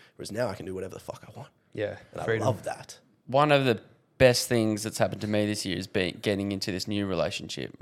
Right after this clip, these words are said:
Speaker 3: being together with Garni for ten months, right? Best thing about it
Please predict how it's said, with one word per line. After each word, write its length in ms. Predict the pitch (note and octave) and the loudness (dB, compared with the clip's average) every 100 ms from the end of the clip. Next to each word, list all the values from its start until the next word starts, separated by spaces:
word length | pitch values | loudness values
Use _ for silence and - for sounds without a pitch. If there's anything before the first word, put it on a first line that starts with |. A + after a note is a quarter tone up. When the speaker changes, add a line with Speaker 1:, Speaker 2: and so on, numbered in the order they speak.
| - | -10
Speaker 3:
being 320 | - G2 F2+ - _ | -4 -2 -2 -8 _
together 380 | - G2+ F#2+ F#2 | -4 0 0 0
with 260 | F#2+ F#2+ - | -4 -4 0
Garni 320 | F#2+ G2 F#2+ | 0 0 -4
for 180 | - F2+ - _ _ | -8 -12 -14 _ _
ten 200 | A2 G#2 | 2 4
months, 320 | F#2 E2 - | 2 0 2
right? 180 | D2+ F2+ - _ _ _ _ _ _ | 2 2 -4 _ _ _ _ _ _
Best 240 | D#3+ E3+ - | 6 6 4
thing 160 | D#3+ | 2
about 320 | B2 B2+ C#3 | 6 8 8
it 180 | F3+ - | 6 2